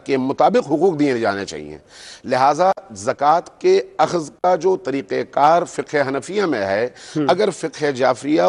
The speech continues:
Speaker 1: اس کو قبول نہیں کرتا بلکہ اس کے پاس متبادل نظام ہے،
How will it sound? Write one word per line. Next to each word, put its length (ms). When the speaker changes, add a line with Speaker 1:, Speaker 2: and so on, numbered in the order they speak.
Speaker 1:
اس 140
کو 180
قبول 300
نہیں 140
کرتا 380
بلکہ 380
اس 140
کے 220
پاس 280
متبادل 520
نظام 460
ہے، 180